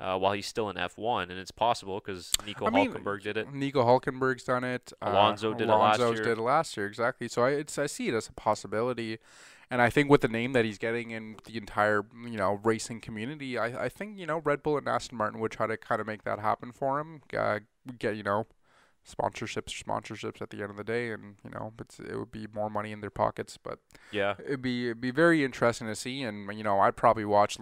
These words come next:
Speaker 2: uh, pro-, probably watch a little bit more 'cause of it. I mean, he's already attracted so many Dutch fans into, uh, back into F one, so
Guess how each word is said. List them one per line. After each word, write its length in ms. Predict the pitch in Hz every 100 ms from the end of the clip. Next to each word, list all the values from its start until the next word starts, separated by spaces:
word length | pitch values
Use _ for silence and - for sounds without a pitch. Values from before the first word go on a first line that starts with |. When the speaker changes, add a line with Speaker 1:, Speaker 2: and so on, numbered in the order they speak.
| 104
Speaker 2:
uh, 360 | 101 113 101 98 101 -
pro-, 180 | 123 110
probably 340 | - 120 110
watch 260 | 104 107 -
a 20 | 107
little 180 | 107
bit 140 | 104 107
more 240 | 104 117
'cause 280 | 123 117 127
of 100 | 104
it. 220 | 104 110 _ - _ _ -
I 40 |
mean, 140 | 107 107
he's 140 | 104
already 340 | 117 120 113 110 -
attracted 400 | - - 110 -
so 260 | 107 - 113
many 340 | 107 110 107 107
Dutch 340 | 101 101 -
fans 400 | 104 110 110 104
into, 640 | - 113 104 117 110 107
uh, 160 | 107 101
back 240 | 101 101 -
into 220 | 98 101
F 140 | 101
one, 240 | 110 110 110
so 300 | - 107